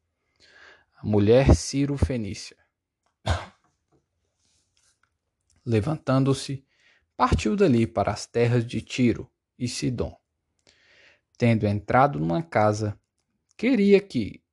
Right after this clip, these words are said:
ninguém o soubesse. No entanto, não pôde ocultar-se, porque uma mulher, cuja filhinha estava possessa de espírito imundo, tendo ouvido a respeito dele,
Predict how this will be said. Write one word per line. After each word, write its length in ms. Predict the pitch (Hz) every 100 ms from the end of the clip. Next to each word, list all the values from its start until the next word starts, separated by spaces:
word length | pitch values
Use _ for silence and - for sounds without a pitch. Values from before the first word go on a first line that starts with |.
| _
ninguém 540 | 123 107 104 123 165 160
o 100 | 151
soubesse. 720 | - 160 - - - - - _ _ _ _ _ _ _ _
No 140 | 117
entanto, 600 | 107 - 123 127 131 131 - _ -
não 300 | 127 190 214
pôde 500 | - 120 127 127 113
ocultar-se, 840 | 101 - 107 101 95 - - - _ _ _ _
porque 300 | _ 110 -
uma 180 | 107 107
mulher, 560 | 127 170 123 104 98 - _ _ _ _
cuja 320 | 120 107 107
filhinha 400 | - 107 120 151
estava 400 | 143 - 131 131
possessa 720 | - 180 185 - 165 170 147
de 140 | 117 127
espírito 560 | - - 160 165 165
imundo, 500 | 170 131 117 110 110 - _ _ _ _ _
tendo 300 | 120 113 110
ouvido 480 | 104 101 117 165 180
a 60 |
respeito 480 | 165 165 - 156 165
dele, 420 | 135 113 110 120